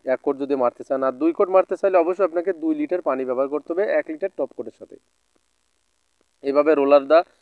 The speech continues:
দিয়ে আপনি ব্যবহার করবেন এবং সাইডগুলো ব্রাশ দিয়ে তারপরে চার ইঞ্চি রোলার দিয়ে আপনি ওর উপর টেনে, হালকাভাবে টেনে দেবেন। এইভাবে আপনি এক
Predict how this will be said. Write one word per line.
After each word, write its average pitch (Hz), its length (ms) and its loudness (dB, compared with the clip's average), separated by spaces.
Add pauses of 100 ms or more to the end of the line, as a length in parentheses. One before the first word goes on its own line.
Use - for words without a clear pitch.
(320)
দিয়ে 147 240 2
আপনি 165 220 2
ব্যবহার 143 260 2
করবেন 165 360 0
এবং 135 180 0
সাইডগুলো 139 580 -2 (400)
ব্রাশ 139 280 4
দিয়ে 170 200 0
তারপরে 156 440 0 (300)
চার 151 160 6
ইঞ্চি 139 280 -2
রোলার 139 320 2
দিয়ে 175 120 0
আপনি 190 240 -4 (680)
ওর 139 140 -2
উপর 151 160 0
টেনে, 143 220 -2
হালকাভাবে 127 440 0
টেনে 117 240 -4
দেবেন। 107 240 -8 (140)
এইভাবে 160 360 4
আপনি 165 200 4
এক 147 140 4